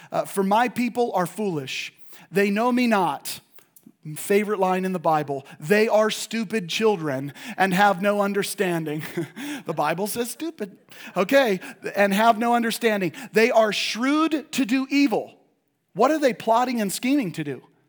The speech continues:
Evil. They're shrewd to do evil, but to do good, they do not know.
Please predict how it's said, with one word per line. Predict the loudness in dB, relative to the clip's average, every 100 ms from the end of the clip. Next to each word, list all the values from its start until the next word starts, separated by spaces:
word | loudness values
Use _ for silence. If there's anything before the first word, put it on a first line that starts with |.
| _ _ _
Evil. | -2 -2 -4 -8 _
They're | -4
shrewd | -2 -2 0 0 -2
to |
do | -6 -2
evil, | 0 0 -2 -8 -12
but | 0 0 2
to | 0
do | 0 0
good, | 0 0 2 0 -2 -2
they | 0 0
do | 0 -2
not | -2 -4
know. | -6 -8